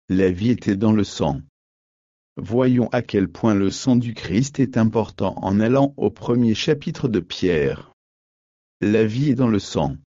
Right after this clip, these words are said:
La vie du Christ était dans son sang. Premier Pierre, chapitre un, verset dix-huit, qui dit, « Vous savez que vous n'avez pas été rachetés par des choses corruptibles. »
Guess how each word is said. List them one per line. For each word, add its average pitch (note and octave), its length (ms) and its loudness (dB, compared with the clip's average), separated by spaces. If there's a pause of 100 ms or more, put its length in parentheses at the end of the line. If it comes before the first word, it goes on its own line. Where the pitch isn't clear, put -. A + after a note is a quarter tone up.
(720)
La G2 180 2
vie G2 160 -4
du A#2+ 220 -6
Christ G2 640 -4
était G2+ 280 0
dans G#2+ 200 -2
son A2 220 -4
sang. E2+ 320 -6 (960)
Premier B2+ 400 2
Pierre, F2+ 580 0 (320)
chapitre G#2+ 680 -2
un, G#2+ 300 4 (380)
verset B2 480 0
dix-huit, G#2+ 600 -2 (480)
qui A2+ 160 -2
dit, « F#2 340 -4 (380)
Vous G#2+ 240 0
savez C3 380 0
que C#3+ 100 0
vous A2+ 160 2
n'avez G#2 320 4
pas B2 300 0
été B2 240 2
rachetés A#2 640 0
par A#2 240 -2
des A2+ 160 2
choses B2+ 400 2
corruptibles. » E2 960 0